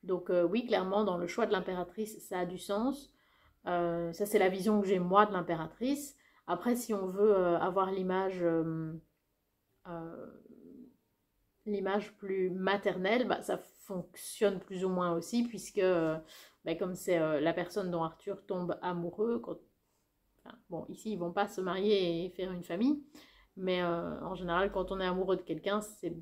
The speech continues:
vers ça qu'on va. Donc ça peut coller avec cette vision, euh, plus maternelle de, euh, l'impératrice. Et en lui apprenant des choses, quelque part, elle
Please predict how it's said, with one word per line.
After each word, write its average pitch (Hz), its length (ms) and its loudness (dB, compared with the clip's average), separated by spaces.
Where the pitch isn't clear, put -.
vers 190 280 0
ça 220 160 -10
qu'on 185 200 -12
va. 165 240 -6
Donc 190 140 -2
ça 185 120 0
peut 220 160 4
coller 220 280 4
avec 180 220 2
cette 180 160 -6
vision, 185 460 -6
euh, 160 260 -4
plus 226 260 2
maternelle 202 800 4
de, 190 440 6
euh, 175 180 -2
l'impératrice. 185 760 -6
Et 202 180 6
en 220 160 8
lui 220 120 10
apprenant 202 380 6
des 175 120 2
choses, 233 320 0
quelque 175 260 0
part, 190 320 2
elle 165 180 2